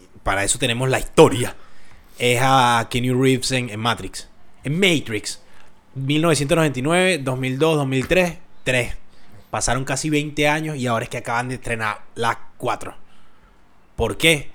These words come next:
Porque, marico, sin Keanu Reeves no, no,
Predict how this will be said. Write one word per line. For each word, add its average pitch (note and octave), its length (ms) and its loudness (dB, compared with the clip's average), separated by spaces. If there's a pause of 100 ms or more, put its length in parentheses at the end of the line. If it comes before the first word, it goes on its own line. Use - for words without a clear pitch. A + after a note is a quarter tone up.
(200)
Porque, A2+ 240 -2
marico, A2+ 480 0 (600)
sin A2+ 200 -4
Keanu A#2+ 320 0
Reeves C#3 280 2
no, C3+ 240 2
no, B2 320 -2